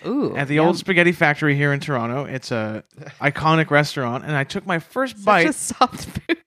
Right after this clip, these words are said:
Speaker 2: Yeah, well, yeah, spaghetti, one of the most famously soft foods there is. And I took my first bite when I was out with my friends for my eighteenth birthday, and all of my teeth fell out into my,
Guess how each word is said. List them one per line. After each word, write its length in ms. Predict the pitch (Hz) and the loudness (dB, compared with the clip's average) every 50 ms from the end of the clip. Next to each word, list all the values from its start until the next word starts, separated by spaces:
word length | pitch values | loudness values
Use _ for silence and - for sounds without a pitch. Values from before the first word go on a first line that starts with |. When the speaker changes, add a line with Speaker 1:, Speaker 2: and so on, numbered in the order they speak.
| 330 - | -4 2
Speaker 2:
Yeah, 280 | 226 269 330 - - - | 4 4 4 2 0 2
well, 220 | 208 208 247 262 - | 4 4 4 4 2
yeah, 240 | 233 208 330 349 339 | 0 0 0 0 0
spaghetti, 560 | 233 - - - 226 220 311 330 277 196 175 | 0 0 2 2 2 4 2 2 2 0 0
one 200 | 165 170 180 190 | 2 2 2 2
of 40 | 190 | 2
the 60 | 190 | 2
most 240 | 190 190 190 185 - | 2 2 0 0 -2
famously 440 | - - 185 185 196 196 185 202 190 | 0 2 2 2 2 0 -2 -4 -4
soft 360 | - - 175 170 180 175 - | 0 2 4 4 4 2 -2
foods 280 | - 180 175 185 185 185 | -2 -2 -2 0 0 0
there 300 | 208 233 277 359 359 247 | 2 2 2 2 0 -2
is. 140 | 135 - - - - - - - - - - - | -4 -6 -10 -18 -20 -20 -18 -18 -18 -20 -12 -4
And 140 | - 175 180 | 0 2 4
I 80 | 175 165 | 4 4
took 200 | - - - - | 2 -2 -4 -2
my 140 | 214 190 | -2 -4
first 540 | 185 - - - - - - 302 330 - - _ - | -4 -4 -8 -12 -10 -8 -6 -4 -4 -6 -8 _ -2
bite 260 | 220 233 277 294 - _ _ | -2 -2 -2 -4 -8 _ _
when 120 | - 220 202 | -2 0 2
I 60 | 180 | 2
was 120 | 180 180 | 2 2
out 100 | 202 220 | 2 2
with 100 | 240 220 | 0 0
my 120 | 208 226 220 | -2 -2 -2
friends 380 | 214 - 208 214 220 233 240 | -2 0 0 2 2 2 0
for 140 | 226 - 220 | -4 -4 -2
my 120 | 180 170 156 | -2 0 0
eighteenth 440 | 160 190 208 - 233 220 208 - | 0 0 -2 -2 -4 -6 -4 -2
birthday, 340 | - 220 254 247 - 226 233 | 0 0 0 0 -2 -4 -2
and 100 | 226 202 | 0 2
all 340 | 190 180 226 294 339 381 381 | 4 6 8 8 8 8 6
of 40 | 370 | 6
my 80 | 370 | 4
teeth 320 | 359 349 - 392 403 392 - | 2 2 2 0 0 0 2
fell 220 | - 226 170 151 | 4 4 4 6
out 240 | 143 131 139 135 - | 4 4 2 2 0
into 240 | 175 196 208 - 208 | -2 -2 -2 -4 0
my, 380 | 196 190 190 190 185 180 - | 2 4 4 4 4 2 -2